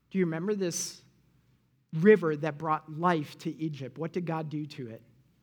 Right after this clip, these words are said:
He turned it into blood. This place that brought them life, he actually brought death upon them with. It was a sign of judgment upon Egypt. But he says to his people,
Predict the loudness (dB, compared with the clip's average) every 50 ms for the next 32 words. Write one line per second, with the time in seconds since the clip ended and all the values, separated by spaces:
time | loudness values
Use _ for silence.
0 | _ _ _ _ _ _ _ _ _ _ _ _ -12 -12 -8 -6 -4 -2 0 0
1 | 0 0 -2 -4 -6 -8 -8 -8 -10 -10 -12 -12 -14 -18 -20 -20 -20 _ _ _
2 | _ _ _ -20 -20 _ _ _ _ _ _ _ _ _ _ _ _ _ _ _
3 | -2 0 0 0 0 2 4 4 4 4 4 2 2 2 0 -2 -4 -2 -2 -2
4 | -2 -2 -4 -4 -4 -2 2 4 4 4 2 0 -2 -2 -2 0 2 0 0 0
5 | -2 -4 -4 -4 -4 -4 -4 -4 -2 -2 -2 -2 -4 -8 -12 -6 -2 0 2 2
6 | 2 0 -4 -10 -10 -12 -14 -14 -10 -10 -10 -8 -10 -10 -10 -12 -12 -14 -18 -20
7 | -20 -20 _ _ _ _ _ _ _ _ -6 2 6 6 8 8 6 4 2 2
8 | 2 2 4 6 6 6 4 4 0 -2 -6 -6 -8 -10 -4 0 4 4 4 4
9 | 4 0 -4 -4 -4 -4 -6 -6 -6 -8 -6 -6 -6 -4 -2 0 0 -2 -4 -6
10 | -10 -16 -20 -20 -20 -14 _ -2 0 0 0 -2 -4 -8 -10 -12 -14 -18 -20 -20
11 | -20 _ _ _ _ _ -20 -14 0 2 4 4 6 4 4 4 4 4 2 2
12 | 0 -2 -6 -8 -8 -4 0 0 0 -2 -2 -4 -4 -4 -4 -4 -6 -8 -8 -10